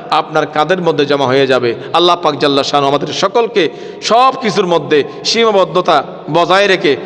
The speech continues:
শালীনতা বজায় রেখে, আল্লাহ পাকের, আল্লাহ পাকের দিক নির্দেশনা,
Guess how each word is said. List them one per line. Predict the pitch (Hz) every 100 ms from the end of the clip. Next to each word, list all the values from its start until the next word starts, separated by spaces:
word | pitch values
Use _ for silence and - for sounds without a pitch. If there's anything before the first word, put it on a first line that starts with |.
| -
শালীনতা | - 226 233 220 214 196 156 - 143
বজায় | 180 185 233
রেখে, | 202 190 220 131 - -
আল্লাহ | 208 220 220
পাকের, | 208 165 175 143 - -
আল্লাহ | 180 214 220
পাকের | 220 196 196 175 - 165 156 - - - - -
দিক | 247
নির্দেশনা, | 190 208 185 247 - 185